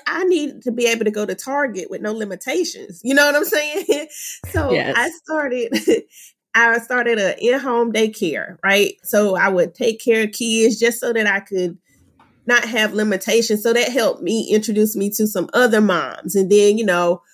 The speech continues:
Speaker 1: moms, they would see me out with two kids. It becomes, "Oh, goodness, how do you do that? How do you feel?" So I just started talking and having these forums, you know, simple conversations. Um, that's the so crazy thing. And because you,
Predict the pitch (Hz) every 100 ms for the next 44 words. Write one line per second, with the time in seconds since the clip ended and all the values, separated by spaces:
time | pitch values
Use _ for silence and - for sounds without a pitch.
0 | _ _ _ 202 214 220 226 240 - -
1 | 208 208 202 202 247 233 233 - 196 202
2 | - 190 - 262 240 240 220 208 208 -
3 | 196 233 220 208 196 202 - _ _ -
4 | 285 311 277 262 294 226 190 214 247 262
5 | 247 233 202 269 220 170 - 220 226 240
6 | 233 226 285 285 254 254 208 - 220 254
7 | - 262 240 - - 202 247 247 202 185
8 | 196 202 226 233 214 208 - - 240 247
9 | 214 208 247 277 220 - 269 269 254 214
10 | 208 208 226 - 208 208 - _ _ _
11 | _ _ 202 196 185 180 170 - _ -
12 | 254 285 - 214 202 180 220 208 202 202
13 | 202 233 233 247 285 269 349